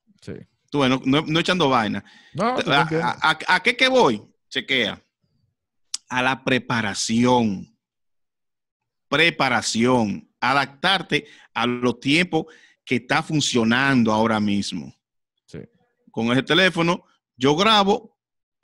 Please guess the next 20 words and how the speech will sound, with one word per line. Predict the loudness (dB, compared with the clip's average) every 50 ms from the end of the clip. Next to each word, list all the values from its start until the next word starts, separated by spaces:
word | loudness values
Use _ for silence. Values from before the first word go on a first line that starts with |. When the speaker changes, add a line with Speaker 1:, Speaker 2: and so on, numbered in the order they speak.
| _ _ _ _ _ _ _ _
Speaker 2:
cuatro | -2 -2 0 0 0 -2 -2 -2
K. | -4 -8 -8 -8 _ _ _ _ _ _ _ _ _ _ _ _ _ _ _ _ _ _ _ _ _
Speaker 1:
Así | -20 -20 -18 -16 -16 -16
mismo. | -14 -14 -16 -16 -18 -18 -18
Speaker 2:
Ya, | -12 -6 -2 0 0 2 2 2 2
normal. | 2 2 2 2 4 4 4 2 2 0 -4 -10 _ _ _ _ _ _
Tú | -2 0 2
ves, | 2 0 0 -4 -10 _ _ _ -2
pero | -2 0 0 0 0 0
es | 0 2 2
Speaker 1:
Me-, | 2
Speaker 2:
una | 4 4 4 6
Speaker 1:
mejor | 6 6 6 6 6
Speaker 2:
inversión. | 6 6 8
Speaker 1:
que | 6 6
la | 6
cámara | 4 2 2 2 2 2 4 4 4
de | 4 2
cualquier | 2 0 0 0 -2 -2 2 2 2 2
canal. | 0 -6 -8 -8 -8 -10 -14 -16 -16